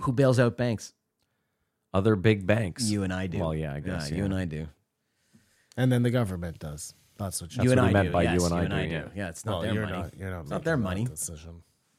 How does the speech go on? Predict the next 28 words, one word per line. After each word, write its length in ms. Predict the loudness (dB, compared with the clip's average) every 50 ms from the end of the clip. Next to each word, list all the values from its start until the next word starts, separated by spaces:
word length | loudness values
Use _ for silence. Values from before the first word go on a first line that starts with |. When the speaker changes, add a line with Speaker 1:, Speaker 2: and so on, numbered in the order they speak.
| _ _ _ _ _ -20 -20 -20 _ _ _ _ _ _ _ _ _
Speaker 3:
Um, 680 | 2 4 4 6 6 4 4 4 4 4 2 0 -2 -6 _ _ _ _ _ _ _ _ _ _ _ _ _ _
the 160 | 4 6 6
idea 360 | 8 6 4 4 4 4 4 4 4
of, 220 | 4 2 0 -4
uh, 720 | -4 -2 0 2 2 2 2 0 0 -2 -2 -4 -6 -8 -10 -12 -18 _ _ _ _ _ _ _ _ _ _ _ _ _ _ -6
and 140 | -4 -2 -2
then 180 | -2 -2 -2
maybe 220 | -2 -2 -2 -2 -2
we 120 | -2 -4
should 160 | -4 -6 -6
end 220 | -6 -6 -6 -6 -6
this 180 | -6 -6 -6
one 220 | -8 -8 -8 -8 -8
'cause 160 | -10 -14 -8
Speaker 2:
Sure. 140 | -6 -6 -6
Speaker 3:
it's 80 | -4
been 120 | -6 -6 -8
going 220 | -8 -8 -8 -8
on 120 | -8 -10
forever. 460 | -10 -12 -14 -14 -14 -14 -14 -14 -16 -16 -16 _ -16 -14
Speaker 2:
Oh, 40 | -12
Speaker 3:
Um, 40 | -6 -2
Speaker 2:
Simon's 460 | 0 0 2 2 0 0 -2 -4 -6
getting 240 | -8 -10 -10 -10 -10
frustrated. 320 | -12 -12 -10 -8 -4 2 4
Speaker 3:
the 180 | 4 4 4 6
idea 640 | 6 8 10 10 10 10 10 8 8 8 8 6
of 580 | 4 4 2 2 2 2 0 -2 -2 -4 -4